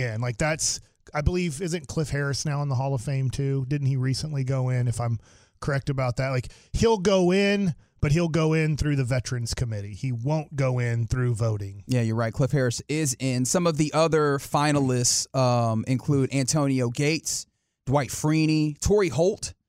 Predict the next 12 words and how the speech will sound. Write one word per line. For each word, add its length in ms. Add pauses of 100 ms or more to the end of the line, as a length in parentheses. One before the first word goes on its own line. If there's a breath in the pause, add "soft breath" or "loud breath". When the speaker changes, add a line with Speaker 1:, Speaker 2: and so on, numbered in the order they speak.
(420)
Speaker 2:
Devin 260
Hester, 720
Julius 380
Peppers 580
shows 300
up 160
here 180
as 140
well, 360 (200)
Fred 220
Speaker 1:
Right. 60
Speaker 2:
Taylor, 640